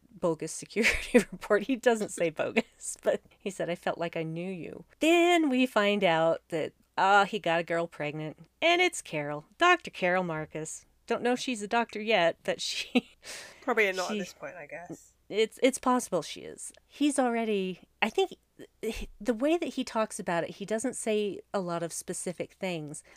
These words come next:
Speaker 1: but he says that this is, you know, "I'm, I'm now in this relationship in a very real way because she's pregnant." It's interesting how he hesitates on saying the word pregnant,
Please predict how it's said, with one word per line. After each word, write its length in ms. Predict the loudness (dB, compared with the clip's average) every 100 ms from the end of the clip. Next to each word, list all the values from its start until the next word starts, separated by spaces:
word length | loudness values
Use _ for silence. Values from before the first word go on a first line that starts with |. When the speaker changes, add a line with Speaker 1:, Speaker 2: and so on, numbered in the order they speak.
| -12
Speaker 1:
but 560 | -2 0 2 -2 -10 -14 _
he 160 | -8 -4
says 280 | 2 2
that 160 | 2 -4
this 220 | -4 -4
is, 320 | -6 -6 -8 -6
you 100 | -2
know, 260 | 0 0 -2
"I'm, 360 | -2 -2 -4 -6
I'm 140 | -4
now 240 | -2 -2 -2
in 200 | -4 -4
this 220 | -6 -8
relationship 520 | -8 -6 -6 -8 -8 -6
in 100 | -8
a 60 |
very 360 | -6 -4 -2 -4
real 240 | -6 -10
way 300 | -2 0 0
because 320 | -2 -8 -10
she's 160 | -10 -16
pregnant." 340 | -8 -6 -6 -4
It's 140 | -6
interesting 480 | -4 -4 -4 -4 -4
how 140 | -2
he 100 | -2
hesitates 880 | -4 -4 -4 -2 -6 -6 -10 -10 -16 -16 _
on 140 | -6 -6
saying 400 | -4 -4 -4 -4
the 80 | -6
word 340 | -8 -10 -12 _ _
pregnant, 600 | -8 -8 -8 -16 -16